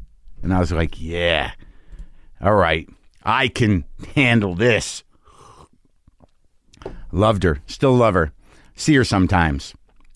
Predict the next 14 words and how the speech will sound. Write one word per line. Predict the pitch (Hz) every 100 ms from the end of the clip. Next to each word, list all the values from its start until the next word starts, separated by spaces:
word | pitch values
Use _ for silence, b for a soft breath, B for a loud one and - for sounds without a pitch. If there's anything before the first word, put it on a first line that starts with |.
| -
Uh, | 95 95 92 90 87 82 _ _ _
still | - 127
doing | 107 123 113
the | 104
art, | 101 98 98 _ _ _
but, | 113 104 113 107
you | 123
know, | 104 - b b b b b -
has | 113 120
a |
life | 117 123 123 - - _
with | 101 113
a |
man. | 113 120 123 123 120